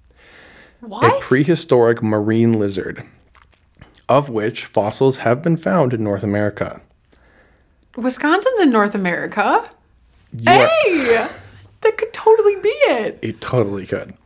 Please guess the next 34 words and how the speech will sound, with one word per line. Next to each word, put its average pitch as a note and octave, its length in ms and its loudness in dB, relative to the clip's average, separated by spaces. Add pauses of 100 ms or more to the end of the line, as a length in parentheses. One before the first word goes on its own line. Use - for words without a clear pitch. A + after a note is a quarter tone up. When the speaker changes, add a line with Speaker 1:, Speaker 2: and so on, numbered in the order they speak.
Speaker 1:
Wow. - 440 -14 (400)
Speaker 2:
This B2+ 200 2
theory D#3 280 2
is A2+ 260 -4 (160)
not, A2 500 -4 (800)
is A2+ 140 0
not C3+ 300 2
just C3+ 380 0 (260)
a A2 100 0
good C#3+ 440 0
theory, F#2+ 320 -2
but G#2+ 180 -4
is G#2+ 140 -4
strengthened B2 1000 -2
by F2+ 140 -6
the F#2 100 -8
fact F2+ 360 -8 (560)
that G2+ 160 0
Devil's C3+ 340 0
Lake G#2+ 220 -2
was G#2+ 140 -4
formed B2+ 460 0
by G#2 160 -4
a G#2 120 -4
melting A2+ 400 0
glacier B2+ 440 -2
after G2+ 240 -10
the G2 60 -6
last F#2 300 -8
ice G#2 200 -6
age. - 280 -14 (600)
Is D3 320 2
it D3 240 2
possible C3+ 640 0